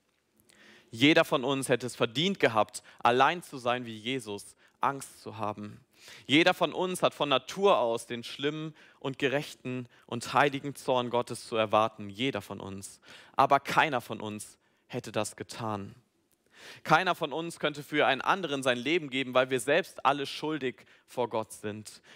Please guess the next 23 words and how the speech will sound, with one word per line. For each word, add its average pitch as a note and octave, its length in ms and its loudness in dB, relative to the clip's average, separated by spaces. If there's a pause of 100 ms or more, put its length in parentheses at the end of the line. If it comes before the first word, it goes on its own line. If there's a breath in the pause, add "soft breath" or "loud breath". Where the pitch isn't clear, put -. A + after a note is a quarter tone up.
(100)
Keiner F3+ 320 6
von D3 180 0
uns F3+ 320 -4
war A#2 140 6
gehorsam B2 460 0
bis B2 140 -8
in B2 100 -10
den - 120 -4
Tod D3+ 260 -4
und A2 200 -8
keiner D#3+ 340 -2
von A#2 200 -6
uns B2 320 -8 (240 soft breath)
sagt A2 260 0
in A2 80 -8
jeder B2 260 0
Situation A2+ 640 -6
seines G#2 320 0
Lebens, G#2+ 460 -4 (300 soft breath)
„Herr, B2 200 2
nicht A#2+ 280 0
mein B2 280 2
Wille, C#3 380 0